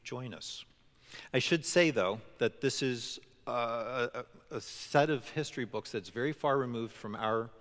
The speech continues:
present time. So there's a lot of stuff in there that doesn't make a lot of sense to us. There are things that we come across and we're like, "Wh-, why is that in Scripture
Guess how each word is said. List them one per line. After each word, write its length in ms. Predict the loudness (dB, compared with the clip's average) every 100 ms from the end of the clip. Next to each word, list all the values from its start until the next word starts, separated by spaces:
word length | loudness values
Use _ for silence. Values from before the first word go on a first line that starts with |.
| -6
present 380 | -4 -4 -6 -12
time. 300 | -10 -8 -8
So 100 | -8
there's 140 | 0
a 20 |
lot 140 | 2 2
of 60 |
stuff 280 | 0 -4 -4
in 60 | -6
there 140 | -6
that 100 | -4
doesn't 240 | -4 -4 -6
make 160 | -6
a 40 | -2
lot 180 | -2
of 60 | -2
sense 300 | -8 -12 -12
to 120 | -10
us. 400 | -6 -6 -8 -12 -16 -20 -18 -18 -8 6
There 160 | 8
are 60 | 8
things 320 | 4 -4 -2
that 80 | -2
we 80 | -4
come 240 | -4 -6
across 280 | -4 -6 -4
and 80 | -4
we're 60 |
like, 160 | -4 -4 -6
"Wh-, 480 | -6 -6 -18 -4
why 160 | 0 0
is 220 | 0 -2
that 240 | 2 2 0
in 140 | -6
Scripture 580 | -8 -6 -6 -4 -6 -6